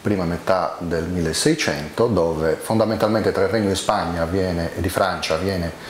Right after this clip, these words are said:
uno scontro terribile che coinvolge buona parte dei paesi d'Europa,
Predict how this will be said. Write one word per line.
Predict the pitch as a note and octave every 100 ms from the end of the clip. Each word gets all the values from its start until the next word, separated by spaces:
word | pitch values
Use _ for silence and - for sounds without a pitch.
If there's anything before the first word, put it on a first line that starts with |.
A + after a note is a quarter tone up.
| - -
uno | G#2+
scontro | - C3+ B2+ G#2+ F#2
terribile | A#2 B2 F#2 B2+ C#3+
che | F#2+
coinvolge | F#2 F2 F2+ E2 C2+ -
buona | G#2+ D3+ E3 A#2
parte | A#2+ F#2+ - E2+
dei | D#2
paesi | D#2+ F2 E2 D2+
d'Europa, | G#2+ D#3+ - - C#3